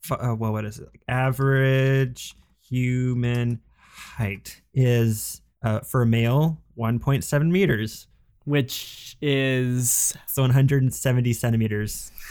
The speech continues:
Speaker 2: Which is how many feet?
Speaker 1: Mm, five point five seven seven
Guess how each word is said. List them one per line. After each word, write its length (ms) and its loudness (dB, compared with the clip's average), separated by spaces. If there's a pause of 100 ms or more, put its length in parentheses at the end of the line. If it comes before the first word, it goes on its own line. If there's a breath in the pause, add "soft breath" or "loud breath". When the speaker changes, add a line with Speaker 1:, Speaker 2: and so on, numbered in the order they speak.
(180 loud breath)
Speaker 2:
Which 560 -2
is 400 0
how 260 -4
many 360 0
feet? 480 -4
Speaker 1:
Mm, 800 0 (600)
five 460 -2
point 280 -2
five 380 0
seven 400 2
seven 440 2